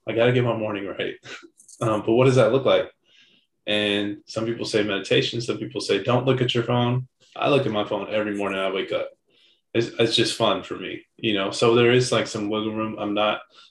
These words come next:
I've learned to be less rigid as, and very flexible with,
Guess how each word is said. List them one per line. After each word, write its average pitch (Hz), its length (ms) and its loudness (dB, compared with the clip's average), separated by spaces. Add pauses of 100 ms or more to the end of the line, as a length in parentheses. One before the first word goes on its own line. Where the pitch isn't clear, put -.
(100)
I've 104 120 -4
learned 113 220 2
to 107 120 -2
be 101 240 -2
less 98 340 -2
rigid 113 420 0 (240)
as, 113 260 -4 (120)
and 104 340 -8
very 110 400 4
flexible 98 640 -2
with, 95 140 -8